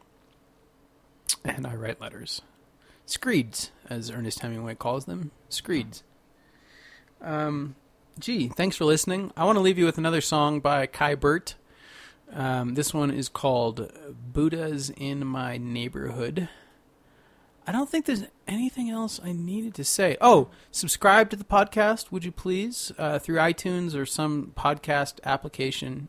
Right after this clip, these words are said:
find Painting Pictures and subscribe to it. Um, that's great. That gives us all beans. Black beans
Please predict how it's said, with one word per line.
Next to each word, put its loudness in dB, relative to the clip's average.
find -6
Painting -6
Pictures -8
and -4
subscribe -4
to -12
it. -12
Um, -6
that's 0
great. 0
That -6
gives -2
us -2
all 2
beans. -6
Black -2
beans -2